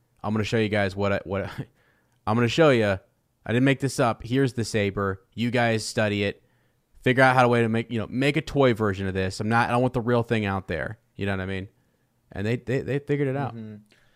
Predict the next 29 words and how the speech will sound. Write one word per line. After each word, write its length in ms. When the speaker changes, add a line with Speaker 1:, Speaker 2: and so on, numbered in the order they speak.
Speaker 2:
Wow. 540
Okay. 260
Somebody 640
showed. 1040
Somebody, 500
somebody 340
showed. 540
Somebody, 500
somebody 220
was 80
like, 140
"This 160
is 120
the," 80
the, 400
they, 260
they 140
did 200
basically 340
a, 220
um, 300
a 120
mock 420
breakdown 460
of 120
how 240
it 100
would 180
work, 420